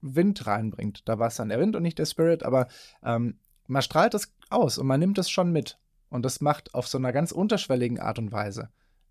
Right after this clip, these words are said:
so die Beratung auch nochmal, ja, ganzheitlich auch sehr wertvoll.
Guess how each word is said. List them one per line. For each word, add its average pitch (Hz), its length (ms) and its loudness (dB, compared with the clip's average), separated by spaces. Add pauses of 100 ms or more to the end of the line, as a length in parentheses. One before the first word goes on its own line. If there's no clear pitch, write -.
so - 200 -4 (160)
die 123 80 -4
Beratung 117 460 0
auch - 160 -6
nochmal, 131 320 -4 (1000)
ja, 143 200 -4
ganzheitlich 156 760 0
auch - 200 -2
sehr 107 260 -4
wertvoll. 101 480 -8